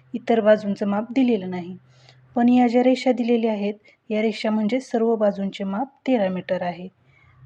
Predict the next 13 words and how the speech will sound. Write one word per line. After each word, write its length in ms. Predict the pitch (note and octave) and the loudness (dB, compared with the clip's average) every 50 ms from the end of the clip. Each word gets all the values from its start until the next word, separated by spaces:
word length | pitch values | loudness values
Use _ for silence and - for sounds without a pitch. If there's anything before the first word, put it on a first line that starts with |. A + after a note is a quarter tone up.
| - - - | -18 -6 -2
आकृतीत 520 | - G#3 G#3 - A#3 A#3+ A#3+ C4 B3 B3+ | -2 -2 0 0 -2 0 0 0 0 0
एकूण 380 | B3+ A#3 - - C#4 D4 D4+ D4 | -2 -4 -4 -2 -2 0 2 4
बारा 260 | C4 C4 B3+ A3+ G#3 | 6 6 6 6 4
बाजू 320 | F#3+ F3+ G3 F#3 F3+ - F#3 | 2 0 0 -2 -2 -4 -6
आहेत, 220 | F3 E3+ F3+ F3 - - _ - | -6 -6 -8 -12 -14 -16 _ -4
यातील 320 | G#3+ G3+ G3+ G3+ A3 G#3 | -4 -4 -2 -2 -4 -6
प्रत्येक 440 | G#3 - B3 A#3+ B3 - - A#3+ A3 | -2 -2 -2 -2 -2 -2 -4 -2 2
बाजू 280 | G3+ G#3+ G#3+ G3+ F3+ G3 | 4 4 4 4 2 0
ही 140 | G3 B3 C#4+ C#4+ - | -2 -2 -4 -6 -4
तेरा 300 | - C#4 C4 A#3+ G#3 F#3+ | 0 2 2 2 2 2
मीटर 320 | G3 F#3+ F#3 - G3 F#3 | 0 -2 -4 -4 -4 -4
लांबीची 480 | F#3 F#3 F#3 F#3 F3 F#3+ F#3+ - - F#3+ | -2 -4 -4 -4 -6 -8 -10 -8 -6 -6
आहे. 260 | F#3 F3 F3 F3+ | -6 -6 -8 -12